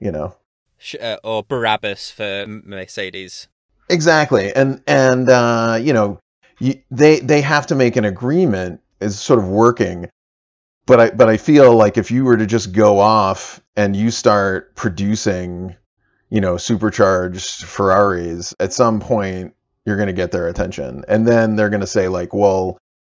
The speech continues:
Speaker 1: this thing that you're building, is it changing the brand?" Is it changing the concept of the brand? Is it, is it,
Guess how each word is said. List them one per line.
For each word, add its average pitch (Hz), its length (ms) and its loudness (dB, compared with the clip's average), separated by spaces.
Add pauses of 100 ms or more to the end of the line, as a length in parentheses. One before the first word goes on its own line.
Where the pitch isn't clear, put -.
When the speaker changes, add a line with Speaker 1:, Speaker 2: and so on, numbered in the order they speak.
(420)
Speaker 1:
this 131 280 2
thing 139 240 2
that 120 80 2
you're 104 220 0
building, 98 520 2
is 110 320 -2
it 101 320 0 (380)
changing 110 1040 -2 (180)
the 92 720 2
brand?" 85 440 -4 (360)
Is 92 100 -10
it 95 80 -6
changing 107 320 0
the 92 80 -6
concept 95 460 -4
of 90 80 -6
the 92 80 -8
brand? 87 260 -6
Is 90 120 -8
it, 87 140 -6 (120)
is 87 100 -8
it, 87 100 -8